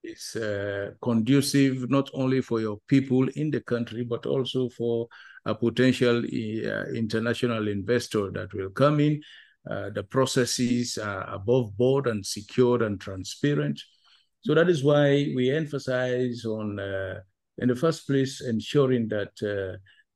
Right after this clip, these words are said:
uh, we, uh, come up very strong in the fight against corruption.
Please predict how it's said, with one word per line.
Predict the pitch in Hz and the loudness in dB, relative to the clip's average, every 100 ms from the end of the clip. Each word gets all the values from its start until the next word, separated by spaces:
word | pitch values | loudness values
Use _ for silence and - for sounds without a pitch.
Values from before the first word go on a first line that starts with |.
| _ - | _ -8
uh, | 53 53 53 53 53 50 - | -6 -4 -4 -4 -4 -4 -4
we, | 120 117 113 110 107 107 107 101 _ - | -4 -2 -2 -4 -4 -4 -6 -10 _ -8
uh, | 113 107 | -8 -4
come | - 143 | 0 2
up | 127 120 | 2 0
very | 113 131 127 | 2 2 2
strong | - - 127 127 127 117 | -2 -4 0 2 2 0
in | 101 | -4
the | 95 | -4
fight | 117 110 110 | -2 -2 0
against | 104 104 104 101 - | -2 -2 -4 -4 -8
corruption. | 95 104 131 - 175 180 | -4 -2 -2 -2 -2 -4